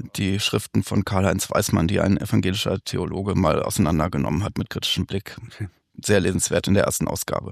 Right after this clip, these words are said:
Speaker 2: Also auch das wird in den Shownotes verlinkt, falls euch das interessiert. Sehr lohnenswert, da mal zu stöbern.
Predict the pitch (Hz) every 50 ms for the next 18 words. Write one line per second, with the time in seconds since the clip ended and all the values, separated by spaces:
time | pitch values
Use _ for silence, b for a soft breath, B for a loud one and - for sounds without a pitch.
0 | - 104 - _ _ _ _ _ _ - - 117 135 139 156 117 92 113 - -
1 | 127 123 - - - - - 113 113 - - - 113 107 - - 123 120 123 123
2 | 117 120 - - 131 120 135 180 202 - - - - 135 131 - - 123 120 -
3 | 120 113 - - - - 113 - - 135 139 131 - - - 117 113 113 110 110
4 | 110 107 - 113 104 - - 101 104 107 - B B B B B B B B B
5 | 139 139 143 - - 165 - - 170 151 139 113 104 95 98 98 92